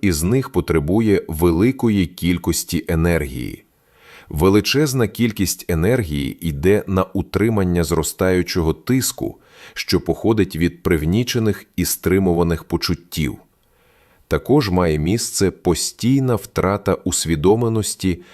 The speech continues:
та блокування внутрішнього зростання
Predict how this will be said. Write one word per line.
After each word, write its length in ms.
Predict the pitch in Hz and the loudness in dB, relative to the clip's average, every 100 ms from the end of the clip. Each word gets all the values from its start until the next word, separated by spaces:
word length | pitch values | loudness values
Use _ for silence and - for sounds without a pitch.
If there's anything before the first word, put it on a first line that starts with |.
| - - | -18 0
та 120 | 90 | 0
блокування 760 | 78 87 - 78 87 104 98 82 | 2 0 2 0 2 2 0 0
внутрішнього 840 | 78 92 - 95 85 - 82 76 | 2 2 2 0 0 0 -2 0
зростання 840 | 82 85 - - 65 55 52 - | 0 -2 -4 -4 -4 -6 -10 -14